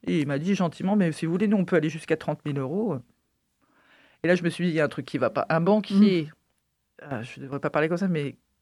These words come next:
Speaker 1: aussi gentil, qui propose de l'argent aussi facilement, je me suis dit, « Il y a, il y a, il y a quelque
Speaker 2: Mm.
Speaker 1: chose qui va pas. » Mais bon, donc j'ai, j'ai, je suis rentrée chez moi, j'ai dor-, enfin, j'ai essayé de dormir.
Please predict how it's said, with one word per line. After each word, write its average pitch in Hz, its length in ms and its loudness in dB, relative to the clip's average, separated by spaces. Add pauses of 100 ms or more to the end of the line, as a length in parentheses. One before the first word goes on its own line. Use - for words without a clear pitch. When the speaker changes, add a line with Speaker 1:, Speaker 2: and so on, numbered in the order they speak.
(120)
Speaker 1:
aussi 202 300 0
gentil, 240 380 2
qui 190 120 -6
propose 196 340 0
de 185 60 2
l'argent 190 300 4
aussi 196 180 -2
facilement, 208 540 2
je 240 100 -6
me 185 60 0
suis 196 180 -6
dit, « 190 220 -4 (240)
Il 185 80 -4
y 170 80 4
a, 180 40 2
il 175 160 0
y 208 40 0
a, 208 40 -6 (360)
il - 20 2
y - 20 2
a 262 60 0
quelque - 180 -2
Speaker 2:
Mm. 170 60 -4
Speaker 1:
chose 240 160 2
qui - 140 -8
va 170 100 2
pas. » 156 180 2 (600)
Mais 190 240 8
bon, 190 240 4
donc 175 220 2
j'ai, 175 340 4
j'ai, 180 280 6
je - 40 2
suis - 120 4
rentrée 214 240 2
chez 202 160 -2
moi, 226 260 6
j'ai 185 180 -2
dor-, 156 320 4
enfin, 147 200 0
j'ai 156 160 -2
essayé 156 340 -2
de 147 80 -4
dormir. 180 420 4